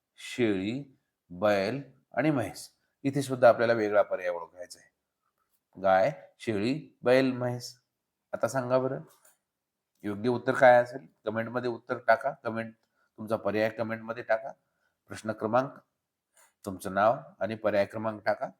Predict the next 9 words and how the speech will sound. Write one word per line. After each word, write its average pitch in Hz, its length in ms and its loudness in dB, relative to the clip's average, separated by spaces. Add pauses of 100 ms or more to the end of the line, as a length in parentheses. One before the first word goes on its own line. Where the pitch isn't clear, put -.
(440)
मी 117 80 -8
कोणाचंही 113 500 -2
नाव 107 260 2
घेणार 101 320 -4 (520)
नाही, 131 260 2 (1500)
परंतु 120 260 0
तुमच्या 123 400 0
कमेंट 131 440 -2
मला 120 280 -2